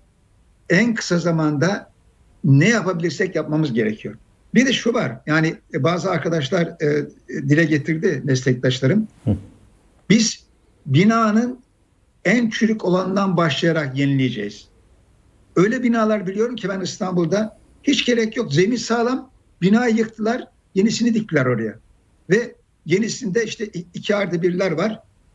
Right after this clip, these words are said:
Speaker 1: Ne oldu? Rant ortaya çıktı burada. Yani, e,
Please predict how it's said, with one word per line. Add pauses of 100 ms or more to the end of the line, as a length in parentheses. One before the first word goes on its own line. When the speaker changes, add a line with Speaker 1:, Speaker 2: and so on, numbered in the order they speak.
(480)
Speaker 1:
Ne
oldu?
Rant (220)
ortaya
çıktı
burada. (420)
Yani, (360)
e,